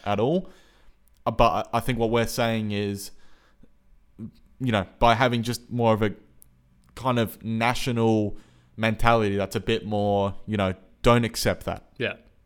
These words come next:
Speaker 1: You know,
Speaker 2: Look,
Speaker 1: call
Speaker 2: like,
Speaker 1: that out.
Speaker 2: when,
Speaker 1: Yeah.
Speaker 2: when we, when we were listing teams before, um, you know, those teams with a deadly winning mentality, you, you think of the likes of a U S women's national team who will beat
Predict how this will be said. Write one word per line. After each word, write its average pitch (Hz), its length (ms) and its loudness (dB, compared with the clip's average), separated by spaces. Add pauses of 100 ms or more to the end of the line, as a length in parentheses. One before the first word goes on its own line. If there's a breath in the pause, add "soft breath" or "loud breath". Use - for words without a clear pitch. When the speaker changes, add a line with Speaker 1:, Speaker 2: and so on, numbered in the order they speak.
(100)
Speaker 1:
You 113 80 -2
know, 180 100 6
Speaker 2:
Look, - 140 -4
Speaker 1:
call 143 240 10
Speaker 2:
like, 127 80 6
Speaker 1:
that 113 140 6
out. 90 320 2
Speaker 2:
when, 143 220 0
Speaker 1:
Yeah. 151 120 6
Speaker 2:
when 170 60 0
we, 185 120 2
when 156 340 -2
we 185 80 2
were 175 100 2
listing 139 380 -4
teams 123 360 -2
before, 113 560 0 (400 loud breath)
um, 104 220 0
you 107 80 -2
know, 110 140 0
those 107 260 0
teams 104 380 -4
with 117 240 -2
a 147 60 0
deadly 104 340 0
winning 104 240 -6
mentality, 104 520 -6
you, 117 300 -2
you 131 120 0
think 170 220 -2
of 226 80 -4
the 156 60 0
likes 135 300 2
of 120 80 -2
a 113 40 -6
U 113 220 -2
S 117 160 -2
women's 113 320 -4
national 120 360 -4
team 110 300 -6
who 120 200 -2
will 117 160 -4
beat 127 520 0